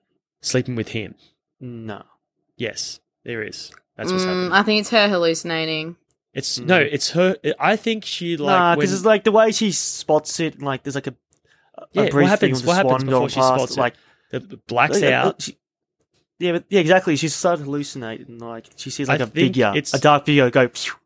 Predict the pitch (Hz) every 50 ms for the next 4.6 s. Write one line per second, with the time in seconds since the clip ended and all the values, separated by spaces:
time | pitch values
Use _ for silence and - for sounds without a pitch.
0 | _ - 135 - 147 135 - 131 127 - - _ _ - 143 131 - - 123 117
1 | 120 120 - _ _ _ _ _ 143 139 120 113 180 196 156 - - - - 139
2 | 135 123 156 - 123 160 147 - - 147 165 165 - _ _ _ _ _ _ _
3 | _ _ _ - 120 - - 190 196 190 185 180 175 - - - 151 127 135 151
4 | 151 135 131 135 123 - 139 120 110 107 101